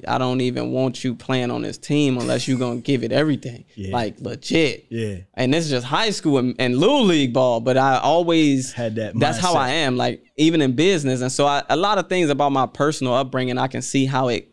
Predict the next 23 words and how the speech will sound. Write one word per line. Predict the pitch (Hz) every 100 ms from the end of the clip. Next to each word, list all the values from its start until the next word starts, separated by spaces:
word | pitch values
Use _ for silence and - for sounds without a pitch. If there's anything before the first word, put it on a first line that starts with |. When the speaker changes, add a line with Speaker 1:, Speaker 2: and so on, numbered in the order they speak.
| _
Speaker 1:
manifests | 131 131 120 139 135 135 135
in | 117
business | 123 139 170 175
for |
me. | 208 247 - - - - - - - -
And | 151 143
so | 180 165 156 127
right | 135 160 170
now, | 175 196 185
it's | 165
like, | 160 151 139 - _ _ _ _ _ _ _ _ _ _ _
my | 143
brother | 143 170 165
and | 160
I |
have | 143 123
done | 143 151 135 - - _ _ _ _ _ _ _ _ _ _ _ _ _ _ _ _ -
substantially | - 135 - 175 156 143
well | 135 151 147 135 - _
in | 131
our | 135 135
own | 139 127
right | 123 143